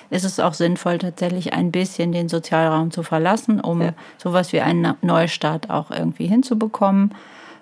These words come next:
Speaker 1: Und, ähm, die Frauen, die bei uns wohnen, kommen, ähm, ja, aus dem Ruhrgebiet, aus dem, äh,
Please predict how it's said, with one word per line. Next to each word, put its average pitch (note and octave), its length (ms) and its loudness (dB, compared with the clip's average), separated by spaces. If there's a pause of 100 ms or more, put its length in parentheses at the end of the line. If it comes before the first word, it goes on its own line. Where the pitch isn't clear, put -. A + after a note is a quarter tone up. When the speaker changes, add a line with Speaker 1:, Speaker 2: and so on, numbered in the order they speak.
Speaker 1:
Und, F#3 380 0
ähm, F3 480 0 (100)
die F#3 80 -2
Frauen, F3+ 300 0
die F3 80 -2
bei E3 140 2
uns G#3 400 2
wohnen, F3+ 480 0
kommen, E3+ 500 2 (320)
ähm, E3 380 0
ja, E3+ 200 2
aus D#3 140 0
dem E3 160 0
Ruhrgebiet, E3 760 0 (680)
aus F3 200 -4
dem, D#3 600 0
äh, D#3+ 340 -2